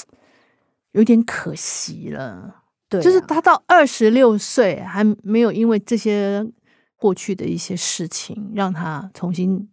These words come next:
Speaker 1: 认识自己，找到自己的新方向，那有可能是这个家庭造成的，让他很迷茫。
Speaker 2: 嗯。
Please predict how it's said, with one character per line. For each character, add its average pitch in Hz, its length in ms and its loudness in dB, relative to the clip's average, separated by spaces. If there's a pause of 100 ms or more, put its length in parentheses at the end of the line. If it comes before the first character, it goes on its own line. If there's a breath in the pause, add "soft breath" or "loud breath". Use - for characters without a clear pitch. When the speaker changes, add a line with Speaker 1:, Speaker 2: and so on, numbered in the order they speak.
Speaker 1:
认 226 200 4
识 202 160 -2
自 190 200 -6
己， 135 200 -16
找 - 160 -8
到 160 480 -8
自 185 160 -8
己 185 80 -12
的 - 80 -12
新 160 240 -10
方 175 240 -16
向， - 300 -18 (480 soft breath)
那 208 260 0
有 175 140 -4
可 - 240 -12
能 131 180 -14
是 - 440 -14
这 - 100 -16
个 185 80 -8
家 180 300 -10
庭 - 340 -16 (100)
造 - 240 -14
成 - 220 -20 (100)
的， - 80 -20 (760)
让 214 180 2
他 180 340 -6 (240)
很 190 220 4
迷 208 220 8
茫。 202 340 2 (340)
Speaker 2:
嗯。 185 600 -8